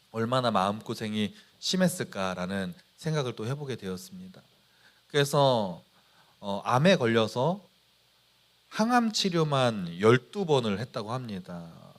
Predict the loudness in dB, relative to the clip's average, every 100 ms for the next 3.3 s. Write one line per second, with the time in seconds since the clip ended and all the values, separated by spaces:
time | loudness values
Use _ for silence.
0 | -20 -16 -4 -2 -2 0 4 4 4 0
1 | 0 0 -2 -8 -6 -4 -4 -6 -8 -2
2 | -2 -2 -8 _ _ _ _ -8 -4 0
3 | 0 0